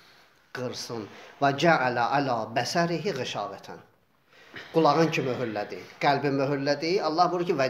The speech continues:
cəalə alə bəsərihi qışavətən." Gözünün qabağına bir dənə pərdə nə elədik, çəkdik. Gözünə pərdə çəkdik. Pərdə, gözə pərdə çəkiləndən sonra mən nə bilim, bu ağdır ya nədir?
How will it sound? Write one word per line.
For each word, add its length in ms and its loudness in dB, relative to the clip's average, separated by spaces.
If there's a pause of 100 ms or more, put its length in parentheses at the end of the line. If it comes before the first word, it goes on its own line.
cəalə 800 2
alə 360 2 (220)
bəsərihi 600 2 (100)
qışavətən." 640 -2 (460)
Gözünün 440 -2
qabağına 460 -4
bir 80 -12
dənə 180 -12
pərdə 380 -4
nə 140 -2
elədik, 340 -6
çəkdik. 380 -20 (1040)
Gözünə 340 -4
pərdə 320 -6
çəkdik. 320 -20 (1040)
Pərdə, 300 -4 (320)
gözə 260 -2
pərdə 260 -4
çəkiləndən 440 -10
sonra 180 -4
mən 160 -4
nə 100 0
bilim, 180 -6
bu 60 -6
ağdır 360 -4
ya 160 -4
nədir? 420 -8